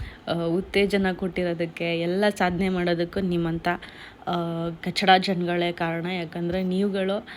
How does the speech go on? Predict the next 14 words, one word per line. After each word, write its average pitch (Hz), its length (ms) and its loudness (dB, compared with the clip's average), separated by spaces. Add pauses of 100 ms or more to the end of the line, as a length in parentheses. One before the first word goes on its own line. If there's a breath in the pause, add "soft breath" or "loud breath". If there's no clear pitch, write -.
(260 loud breath)
ಇಷ್ಟೆಲ್ಲ 185 540 4
ನನ್ನನ್ನು, 190 680 0
ಆ, 175 400 -2
ನಿಂದಿಸಿ, 180 840 0 (480 loud breath)
ಆ, 175 340 0
ಇಲ್ದಿರೋದೆಲ್ಲ 185 840 4
ಮಾತಾಡ್ಕೊಂಡು 180 760 -2
ಬಂದಿರೋದಕ್ಕೇ 180 640 -2
ನಾನು 214 360 0
ಇವತ್ತು 160 280 -2
ಈ 170 40 0
ಮಟ್ಟಕ್ಕೆ 170 420 -4
ಬೆಳೀತಾ 170 400 -2
ಇರೋದು. 165 460 -6